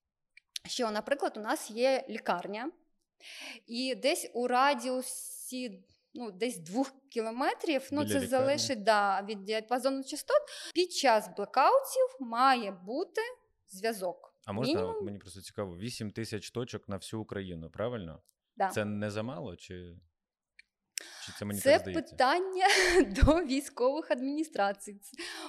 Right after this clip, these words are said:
Speaker 1: вони ці переліки, ем, підготували, вибрали все, все, все важливе на їх розсуд.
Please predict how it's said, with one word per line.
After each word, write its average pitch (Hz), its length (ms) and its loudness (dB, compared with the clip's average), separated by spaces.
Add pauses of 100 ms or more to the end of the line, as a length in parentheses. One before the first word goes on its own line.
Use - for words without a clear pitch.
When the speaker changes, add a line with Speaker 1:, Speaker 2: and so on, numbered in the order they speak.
(140)
Speaker 1:
вони 247 500 0 (380)
ці 247 200 -6
переліки, 240 1160 -2
ем, 180 1200 -12 (240)
підготували, 220 800 0 (640)
вибрали 247 420 0
все, 240 320 -4
все, - 220 -8
все 214 360 -4
важливе 214 600 0
на 196 500 -8
їх 226 280 -8
розсуд. 330 540 -2